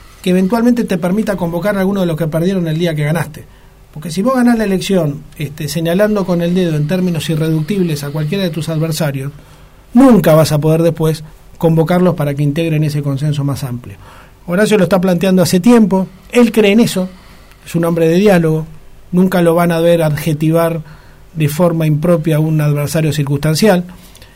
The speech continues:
eh, y además, eh, y, y cada vez más, con más convicción planteando cuáles son los temas, las reformas que hay que hacer. Argentina necesita un plan de estabilización económica urgente. No hay país en el mundo que se pueda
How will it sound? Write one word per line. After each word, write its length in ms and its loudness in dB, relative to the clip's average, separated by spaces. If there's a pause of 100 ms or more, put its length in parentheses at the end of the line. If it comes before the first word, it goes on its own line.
(140)
eh, 760 -2
y 140 -2
además, 380 0
eh, 200 4
y, 220 -2
y 120 -6
cada 240 4
vez 120 4
más, 380 2 (580)
con 200 -2
más 180 2
convicción 500 0
planteando 480 0
cuáles 240 2
son 160 2
los 140 0
temas, 320 0 (480)
las 180 0
reformas 460 2
que 60 -2
hay 80 0
que 80 -4
hacer. 260 -10 (480)
Argentina 400 -4
necesita 420 -4
un 80 -2
plan 200 -4
de 60 -2
estabilización 840 -4 (360)
económica 560 -2
urgente. 640 -4 (480)
No 80 -6
hay 80 -4
país 360 -4
en 100 -4
el 100 -2
mundo 320 0
que 120 -8
se 120 -8
pueda 400 0